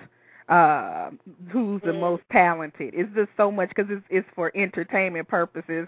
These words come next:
Speaker 2: It is for entertainment
Speaker 1: Number
Speaker 2: purposes,
Speaker 1: one.
Speaker 2: and I was just at an event where we just had a red carpet event last Thursday for a viewing party for Project One Way.
Speaker 1: Mm-hmm.
Speaker 2: And, you know, Sharon was tell, like, they were teasing, you know, Sharon,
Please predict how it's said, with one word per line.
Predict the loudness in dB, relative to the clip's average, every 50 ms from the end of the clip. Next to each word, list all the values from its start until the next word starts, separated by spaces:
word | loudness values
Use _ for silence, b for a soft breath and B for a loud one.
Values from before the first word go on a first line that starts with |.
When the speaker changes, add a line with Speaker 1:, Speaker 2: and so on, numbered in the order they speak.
| -8 B B
Speaker 2:
It | 4 6 6
is | 6 6 4 4 2
for | 0
entertainment | 4 4 4 4 2 -2 0 2 6
Speaker 1:
Number | 6 6 8 6 6
Speaker 2:
purposes, | 6 6
Speaker 1:
one. | 4 2 2 0 -2
Speaker 2:
and | -4 -6 -6 -6 -8 -10 -16 _ _ _ -2
I | 2 2
was | 2 2 0 -2
just | -2 -4 -2 0
at | 0 0
an | 0 0 -2 -6
event | -8 -6 -6 -6 -4
where | -4 -6
we | -6 -6
just | -6 -6 -6 -8 -6
had | -6 -4 -2 -2 -2
a | -2
red | -2 0 0 -2 -2 -2
carpet | -6 -8 -8 -8 -8 -10 -16
event | -16 -14 -14 -14 -10 -6
last | -6 -6 -6 -6 -6 -6
Thursday | -4 -4 -4 -4 -6 -12 -12
for | -8 -6 -6 -6
a | -6
viewing | -8 -6 -4 -4 -2 -2 -4 -6
party | -8 -6 -6 -6 -6
for | -10 -14 -14
Project | -8 -6 -4 -4 -4 -6 -10 -14 -12 -12
One | -12 -10 -6
Way. | -4 -4 -4 -4 -6 -12 B B B B B
Speaker 1:
Mm-hmm. | B -6
Speaker 2:
And, | -2 0 0 0 0 -2 -6 -8
you | -8
know, | -8 -6 -4 -4 -6 -6 -6 -6
Sharon | -6 -6 -6 -4 -4 -4 -4 -4
was | -4 -6 -6 _
tell, | 2 2 4
like, | 4 4 2 2
they | 0 -2 0
were | 0 -2 -6 -6 _ -8
teasing, | -6 -6 -6 -6 -6 -6 -8 -8 -10 -12
you | -12 -8
know, | -4 -4 -4 -4 -4 -8 -12
Sharon, | -10 -6 -2 0 0 0 0 -2 -6 -8 -12